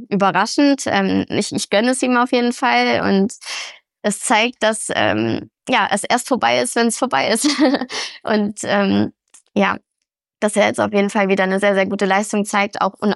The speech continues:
natürlich auch Ferrari. Ohne ein, ein gutes Auto geht das natürlich nicht. Und Ferrari ist einfach ein Mythos. Ähm, wenn, äh, jeder wünscht sich, dass Ferrari Erfolg hat. Ähm, das darf ich zwar nicht sagen, aber,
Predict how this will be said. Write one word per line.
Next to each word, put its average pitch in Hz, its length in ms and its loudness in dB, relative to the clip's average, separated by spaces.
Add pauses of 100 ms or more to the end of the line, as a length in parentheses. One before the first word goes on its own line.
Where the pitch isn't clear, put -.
natürlich 202 360 0
auch 196 60 0
Ferrari. 208 580 0
Ohne 202 180 2
ein, 196 340 -2
ein 208 160 0
gutes 208 260 0
Auto 208 260 -2
geht 208 200 0
das 208 100 -2
natürlich 208 380 0
nicht. 226 320 0 (360)
Und 202 280 0
Ferrari 208 460 0
ist - 380 -2
einfach 202 340 -2
ein 208 180 2
Mythos. 226 680 0 (120)
Ähm, 190 500 0
wenn, 185 400 -2 (480)
äh, 202 140 4
jeder 208 320 4
wünscht 233 240 0
sich, 226 140 0
dass 214 240 -2
Ferrari 208 360 2
Erfolg 220 440 0
hat. 240 260 0 (240)
Ähm, 202 560 -2
das 185 120 -2
darf 196 140 0
ich 196 80 -4
zwar 170 120 -4
nicht 196 160 -6
sagen, 196 300 0
aber, 208 180 2